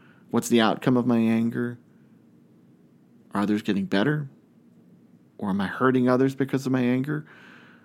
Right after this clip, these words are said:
Am I upset out, upset about what God's upset about? Hopefully when you run through those,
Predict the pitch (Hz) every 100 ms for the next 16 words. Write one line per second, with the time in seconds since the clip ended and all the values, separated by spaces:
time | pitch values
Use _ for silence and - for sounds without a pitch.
0 | - _ _ _ 120 107 110 113 110 -
1 | _ _ _ _ - - - - - -
2 | - - - - 120 123 120 - 123 123
3 | 127 127 135 123 - - 113 113 127 143
4 | - 143 151 160 - 180 - - - -
5 | - - 139 165 151 143 135 135 135 -
6 | 156 156 156 165 175 180 165 - - -